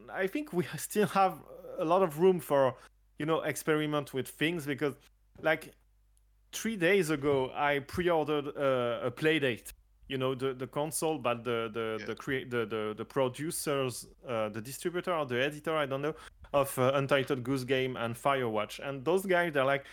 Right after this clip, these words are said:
Speaker 1: "We want to make a, a new game console." And you're like, "Yeah, okay." And it has a crank and, uh, a black and white screen like the first Game Boy. And I'm like,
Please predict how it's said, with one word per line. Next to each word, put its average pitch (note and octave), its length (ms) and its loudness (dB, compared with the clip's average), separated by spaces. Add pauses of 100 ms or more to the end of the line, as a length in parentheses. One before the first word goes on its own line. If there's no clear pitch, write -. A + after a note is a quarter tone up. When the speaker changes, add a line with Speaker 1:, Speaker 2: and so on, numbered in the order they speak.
(180)
Speaker 1:
"We C3+ 100 0
want F3 260 0
to D3 100 -8
make C#3 260 -2
a, A#2+ 320 2
a C3 100 -4
new C#3+ 520 -2
game C3+ 260 2
console." B2 640 -2
And A#2 160 -4
you're A#2+ 80 0
like, A#2+ 220 0 (280)
"Yeah, B2 540 4 (160)
okay." D#3+ 380 0 (340)
And C#3 240 -2 (160)
it - 240 -8
has D#3 220 2
a C#3 40 -4
crank D3+ 540 -2 (160)
and, C#3 300 0
uh, A#2+ 240 2
a C3 60 -2
black C3+ 280 0
and C3 160 -2
white B2 240 2
screen B2+ 380 -4
like A2+ 180 -2
the B2 80 -2
first C3 300 -4
Game A#2 180 -4
Boy. A2 160 -2
And A2 160 -6
I'm B2 100 -4
like, C3 200 -2